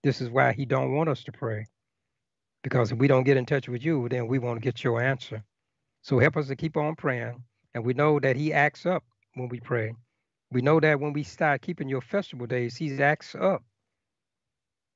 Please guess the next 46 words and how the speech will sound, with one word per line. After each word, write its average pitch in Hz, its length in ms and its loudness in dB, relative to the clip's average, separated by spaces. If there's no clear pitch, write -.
And 135 120 -2
we 147 100 2
know 220 200 4
that 240 140 2
he's 139 200 -4
gonna 127 240 0
act 123 240 -2
up, 117 200 -6
but 127 160 2
we're 147 120 2
gonna 143 220 2
hold 147 220 4
on 139 160 0
to 135 100 -6
you 131 180 -2
anyhow. 120 540 -2
And 113 140 -4
then 147 200 6
when 143 120 0
we 143 100 0
come 165 200 0
out 156 180 4
on 151 100 0
the 147 120 0
other 156 140 -2
side, 139 360 2
like 123 240 -2
Daniel 139 400 -2
in 139 100 -2
the 127 100 0
lion's 135 420 2
den 131 360 -2
and 120 180 -6
the 120 200 -4
Hebrew 143 260 4
worthies 131 540 4
in 160 140 -4
the 131 80 -2
fiery 131 360 4
furnace, 120 480 -6
when 131 140 -6
we 139 80 -4
come 165 220 -2
out, 170 280 0
we'll 139 180 4
know 170 400 2